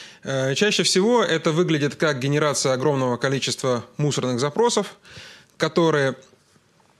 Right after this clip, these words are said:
спасибо, исчерпывают ресурсы сайта, ресурсы базы данных, ресурсы канала. Ну, в общем, сайт либо полностью перестаёт открываться для конечного клиента, который пришёл туда, например, за покупкой,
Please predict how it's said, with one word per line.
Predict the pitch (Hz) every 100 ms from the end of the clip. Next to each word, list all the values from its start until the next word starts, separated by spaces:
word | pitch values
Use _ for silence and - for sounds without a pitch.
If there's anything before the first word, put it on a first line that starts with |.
| _ _ - - -
спасибо, | 135 120 127 117 104 _ - - _ _ _ _ _ _ _ _ _ _ -
исчерпывают | 175 - 185 143 143 139
ресурсы | - 151 139 143
сайта, | - 226 233 202 165 -
ресурсы | 151 160 165 -
базы | 127 139 127
данных, | 131 185 196 175 143 -
ресурсы | 143 - 151 147
канала. | 156 180 247 208 170 - -
Ну, | 247 - - _ _ - _ _ -
в |
общем, | 185 202 190 - - _ _ _
сайт | - 185 156 - - -
либо | 170 143
полностью | 139 180 170 165 175 190 180
перестаёт | 196 196 202 196
открываться | 190 196 196 190 185
для | 156 175
конечного | 170 175 170 170 160
клиента, | 165 165 156 151
который | 147 147
пришёл | 147 - 151
туда, | 135 143
например, | 135 135 131
за | 131
покупкой, | 139 - 135 - 120